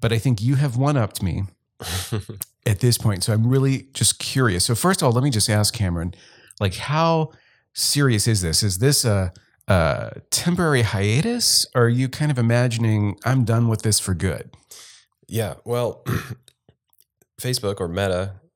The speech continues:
Speaker 2: and Instagram, they all want it to be temporary. <laughs>
Speaker 1: Mm-hmm.
Speaker 2: I already went to try to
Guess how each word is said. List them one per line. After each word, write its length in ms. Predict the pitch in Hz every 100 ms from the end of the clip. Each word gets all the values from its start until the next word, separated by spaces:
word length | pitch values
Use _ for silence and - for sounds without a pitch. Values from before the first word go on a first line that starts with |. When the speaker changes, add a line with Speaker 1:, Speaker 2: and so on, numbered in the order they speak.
| -
Speaker 2:
and 140 | 85
Instagram, 500 | 95 92 - 85 85
they 140 | 95
all 180 | 98 90
want 120 | 80
it 100 | 76
to 100 | -
be 120 | 101 107
temporary. 580 | 107 101 92 90 98
<laughs> 100 | 113 104
Speaker 1:
Mm-hmm. 340 | 131 127 127 185 - -
Speaker 2:
I 80 | -
already 160 | 107 104
went 240 | 92 98 -
to 320 | 101 95 90 - _ _ - - _ _ _ _ -
try 240 | - 104
to 280 | 104 101 92